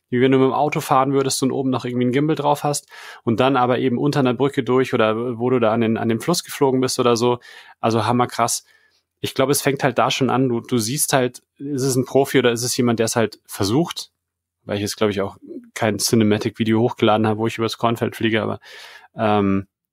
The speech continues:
ich scheitere da eigentlich schon. Äh, einfach mal, keine Ahnung, fünfhundert Meter auf einer Höhe, ohne zu schwanken,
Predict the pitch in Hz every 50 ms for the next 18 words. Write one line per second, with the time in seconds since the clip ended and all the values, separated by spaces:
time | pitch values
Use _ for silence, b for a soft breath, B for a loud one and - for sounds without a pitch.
0 | _ _ _ _ _ _ _ - - - 285 240 202 147 - - 127 123 131 -
1 | 139 120 107 110 110 127 127 104 98 95 - - - 104 107 113 120 b b b
2 | b b b b b _ _ 113 113 - 113 127 110 127 113 113 113 107 107 110
3 | 107 - _ _ _ _ - - 107 98 - 120 117 117 113 - - - - -
4 | 120 113 104 110 117 - 117 113 104 95 - _ _ _ _ _ _ _ _ -
5 | - - - 156 147 147 143 131 123 131 131 135 - - 147 151 151 147 139 -
6 | - - - 131 - - 117 117 120 - 131 123 117 117